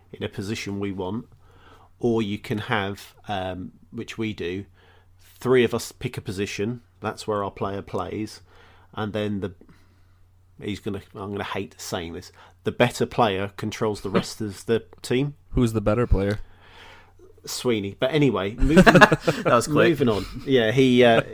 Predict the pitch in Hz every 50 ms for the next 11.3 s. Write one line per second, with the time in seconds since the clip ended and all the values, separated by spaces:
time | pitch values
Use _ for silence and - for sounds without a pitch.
0 | 120 117 139 147 143 - - 143 143 143 - - 139 127 123 117 110 113 95 104
1 | 104 - - - 127 117 113 113 107 - - - - - - - - 123 113 104
2 | 104 107 107 104 - - 107 107 104 92 101 98 101 101 - - - - - -
3 | - - - - 95 92 95 95 - - - - - - - _ - - - -
4 | _ - - 101 107 101 104 107 104 107 107 107 104 - - 117 - - - -
5 | - 104 - - 101 - - 95 98 104 - - 101 98 92 98 95 - - 107
6 | 98 95 98 92 - - 95 95 95 95 92 - - - - - - _ _ _
7 | _ _ - 208 240 - - - - 135 120 120 127 131 120 123 123 147 135 -
8 | - - _ _ - - _ - - 113 110 - - 131 139 135 139 139 147 135
9 | 120 127 - 135 113 117 117 107 101 95 - - - - 104 98 101 104 107 101
10 | 104 104 - - - - - - _ - 127 123 123 123 123 135 - - - -
11 | - 117 113 113 104 -